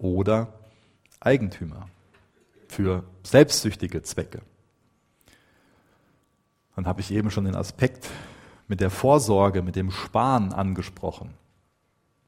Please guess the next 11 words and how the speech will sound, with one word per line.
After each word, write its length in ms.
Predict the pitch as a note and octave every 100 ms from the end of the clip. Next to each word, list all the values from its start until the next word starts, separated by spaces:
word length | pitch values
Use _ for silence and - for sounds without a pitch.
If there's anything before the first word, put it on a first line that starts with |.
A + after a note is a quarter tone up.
| _ _ _ _ - - - - _ _ _ _ _ _ _
Zum 180 | - F2+
Beispiel 300 | G2 G2+ G#2+
könnte 240 | G#2 G2+
man 80 | G2+
da 80 | G2
jetzt 180 | G2+ -
Sprüche 380 | - A#2+ G2
sechs, 360 | F#2+ A2+ A#2 -
Vers 220 | - F2+
fünf, 480 | - C#3 C#3 - - - C#3
ähm, 400 | G2+ G#2 G#2 G2+